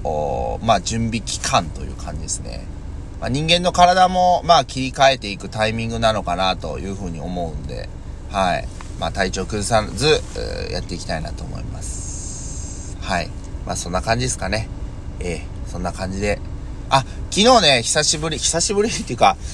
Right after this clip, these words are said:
えー、四回目のね、スラムダンクをね、長女と見に行ってきました。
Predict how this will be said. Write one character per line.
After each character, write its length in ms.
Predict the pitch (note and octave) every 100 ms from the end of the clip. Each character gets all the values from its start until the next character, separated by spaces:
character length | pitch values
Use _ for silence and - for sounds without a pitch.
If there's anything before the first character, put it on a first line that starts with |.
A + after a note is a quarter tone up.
| - -
え 120 | G#2+ A#2
ー、 20 |
四 260 | E3 A3
回 220 | G#3+ G3+ F#3+
目 100 | E3
の 80 |
ね、 200 | A#2 A2+ A#2
ス 160 | -
ラ 100 | C3+
ム 80 | C3+
ダ 140 | C3
ン 60 | A#2+
ク 120 | F2+
を 60 | E2+
ね、 320 | F#2+ F#2+ -
長 220 | - D#3 B2
女 140 | F#2
と 240 | - D#2 D2+
見 140 | G#2+
に 220 | A2 F#2 -
行 120 | D#2+
っ 40 | D#2
て 100 | E2
き 80 | F2+
ま 140 | E2
し 100 | -
た。 180 | -